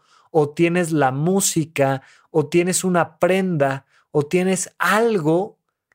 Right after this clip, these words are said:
que además sí puedes tocar. De repente el tener una cobijita de,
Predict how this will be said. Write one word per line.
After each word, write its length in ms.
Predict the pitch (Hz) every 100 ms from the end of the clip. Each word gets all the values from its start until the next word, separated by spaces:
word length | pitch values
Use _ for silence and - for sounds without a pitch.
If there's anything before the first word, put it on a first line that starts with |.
| -
que 100 | 170
además 420 | 156 160 170 202
sí 180 | - 226
puedes 440 | 208 208 226 226
tocar. 420 | - 185 - 180 143
De 80 |
repente 380 | 143 147 190 185
el 100 | 214
tener 260 | 196 185 196
una 320 | 202 196 185
cobijita 760 | - 156 151 - 185 185 180 156
de, 300 | 139 131